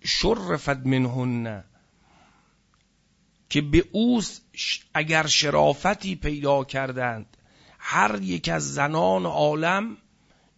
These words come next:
که قدر و شرافتی یافتند، به اوست که هر یک از زنان عالم قدر و شرافتی یافتند. که نساء، سیدت نساء العالمین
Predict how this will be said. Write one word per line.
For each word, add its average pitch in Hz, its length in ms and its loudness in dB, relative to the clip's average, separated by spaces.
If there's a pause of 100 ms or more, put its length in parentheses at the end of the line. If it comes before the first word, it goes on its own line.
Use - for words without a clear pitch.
(160)
که 139 80 -6
قدر 170 480 2
و 180 40 0
شرافتی 151 680 0
یافتند، 107 760 -10 (880)
به 135 100 0
اوست 208 380 2
که 143 100 0
هر 139 200 0
یک 135 160 -2
از 131 300 -2
زنان 131 500 2
عالم 120 520 -4 (680)
قدر 135 300 2
و 127 40 2
شرافتی 123 680 -2
یافتند. 107 640 -6 (2750)
که 131 100 -2
نساء، 131 480 2
سیدت 131 540 -2
نساء 131 420 2
العالمین 135 840 0